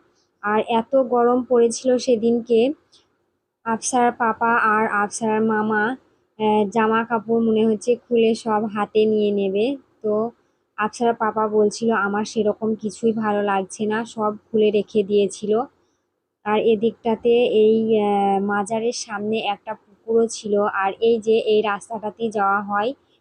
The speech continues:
ওই বিচে। আর এখানে অনেক জিনিসই বিক্রি হচ্ছিল, তো আমরা এখানে সেরকমভাবে কিছুই কিনিনি। তো আমরা এত ঘোরাঘুরি করেছি যে আমাদের নিজেদেরই, আহ, চলতে ফিরতে এত অসুবিধা হচ্ছিল কি বলবো।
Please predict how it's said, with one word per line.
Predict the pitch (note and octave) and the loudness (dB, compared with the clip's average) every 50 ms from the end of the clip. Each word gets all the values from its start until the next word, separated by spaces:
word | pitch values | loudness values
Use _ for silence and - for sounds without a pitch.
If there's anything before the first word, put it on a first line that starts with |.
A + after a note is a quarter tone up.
| _ _ - | _ _ 0
ওই | G3+ G3+ G#3 | 2 2 2
বিচে। | F#3 F3 G3+ G3 - - - G3+ G#3 A3 - | 0 -2 -4 -6 -4 0 0 2 2 2 0
আর | G#3 G3+ G#3 G#3 | -2 -2 -2 0
এখানে | F#3+ G#3+ G#3+ - _ A3+ A3+ A#3 - - | -2 -2 -4 -4 _ -4 -4 -4 -2 -2
অনেক | G#3+ G#3 G#3+ A3 A#3 A3+ G#3 | -2 0 0 0 0 -2 -2
জিনিসই | G#3 A#3 A#3 B3 B3+ - - D4 B3+ | -2 0 0 0 -2 -2 -6 -8 -8
বিক্রি | A#3+ A#3+ G#3 - _ _ - A#3 B3 | -6 -8 -10 -10 _ _ -2 0 0
হচ্ছিল, | A#3 A3+ G3+ F3+ - - - G#3+ A3 A#3 C4 | 2 0 -2 -2 -4 -6 -2 0 0 0 -2
তো | C4+ _ B3+ A#3+ | -4 _ -2 0
আমরা | A3 G#3+ G#3 G#3 A3 A3+ | 0 0 -2 -2 -2 -2
এখানে | A3+ A3 G#3+ - _ G#3+ G#3 A3 A#3 A3+ | -2 -2 -4 -6 _ -8 -6 -4 -6 -6
সেরকমভাবে | - A#3 G#3 G3 F#3+ - G#3 G#3 G#3 G#3+ A3 G#3 G3+ A3 A3+ | -4 -4 -2 -2 -4 -4 -6 -6 -6 -4 -4 -2 -2 -2 -2
কিছুই | A3 - G#3+ F#3+ - - A#3 A#3 A#3 - | -4 -6 -12 -12 -8 -4 -2 -2 -2 -2
কিনিনি। | - A3+ G#3 G3+ G3+ G3+ G#3 A3+ C4 D#4+ E4+ _ _ _ - - _ _ _ _ _ _ _ _ | -2 -2 0 0 0 0 -2 -2 -4 -4 -8 _ _ _ -20 -20 _ _ _ _ _ _ _ _
তো | D4+ C#4+ | 2 2
আমরা | C#4 C#4 C4 B3+ B3 B3+ C4 C4 C4+ C4+ | 4 4 2 2 2 2 2 2 2 2
এত | C4 B3 A#3 A#3 - C4+ | 2 2 2 0 2 2
ঘোরাঘুরি | C4+ C#4 A#3+ A3+ A#3+ B3 A#3 A3+ A#3 A3+ A3 A#3 B3 B3+ B3+ | 2 2 2 0 2 2 4 4 2 2 0 0 0 0 0
করেছি | B3 - B3 A#3 A#3 A3+ A3 - - A#3+ A#3+ B3 | 0 2 4 4 4 4 2 -2 -6 -4 -4 -4
যে | G#3 G#3+ A3+ A3+ A3+ A#3 | 0 2 2 4 4 2
আমাদের | A3+ G3 A3 G#3+ G#3+ G#3+ G#3+ G#3 G3 A3+ A3+ A3+ | 0 0 -2 0 0 0 0 2 2 2 2 2
নিজেদেরই, | A3+ A#3 A3 A3 G3 G#3+ A3 G#3+ G#3 A#3 A#3+ A#3+ A#3+ B3+ C#4+ D4 D#4 - _ _ _ _ _ _ _ - | 2 2 2 2 4 4 2 4 4 4 2 4 2 0 -2 -2 -4 -10 _ _ _ _ _ _ _ -2
আহ, | A3+ A3+ A3+ A3 A3 A3 A3 G#3+ G#3 - | 2 2 4 4 4 4 4 2 0 0
চলতে | - C4 B3 A#3+ A3 - B3 B3 | 2 2 2 2 4 2 2 2
ফিরতে | A#3+ - B3+ B3 G#3+ - _ A#3+ A#3+ B3 | 2 0 0 0 0 0 _ 0 2 2
এত | B3 A3+ A3 A3 - B3 | 2 2 0 0 0 0
অসুবিধা | A#3+ A#3 A3+ A3 - - G#3+ G#3 A3 G3 A3 A3+ A#3 | 2 2 2 0 -2 -6 -4 -2 0 0 2 0 2
হচ্ছিল | A#3 A3 G#3+ - - - A#3 A3 A3+ A3 | 0 0 -2 -2 -6 -2 0 2 2 2
কি | A3 - A3+ A3+ A3+ | 0 -2 -4 -4 0
বলবো। | G#3+ G#3+ G#3 G3+ G3 F3+ F#3 G3+ G#3+ C4 | 2 2 4 4 2 2 2 0 0 0